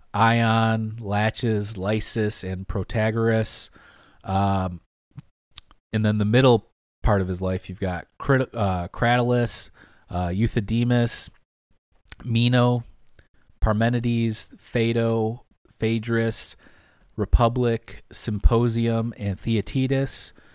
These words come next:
Uh, the late period, you've got the Crit-, Critias, Sophist, Statesman, Timaeus, Philebus, and Laws.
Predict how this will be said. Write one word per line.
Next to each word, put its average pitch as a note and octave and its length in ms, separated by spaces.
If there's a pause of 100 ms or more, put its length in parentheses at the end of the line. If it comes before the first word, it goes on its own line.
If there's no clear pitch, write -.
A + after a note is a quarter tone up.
(440)
Uh, F#2 460
the G2+ 180
late B2+ 440 (500)
period, B2+ 460
you've G#2 140
got G2 240
the F2+ 380
Crit-, - 200 (240)
Critias, B2+ 800
Sophist, - 880 (320)
Statesman, A#2 800 (480)
Timaeus, A2+ 800 (420)
Philebus, A#2+ 840 (280)
and F#2+ 300
Laws. F2+ 720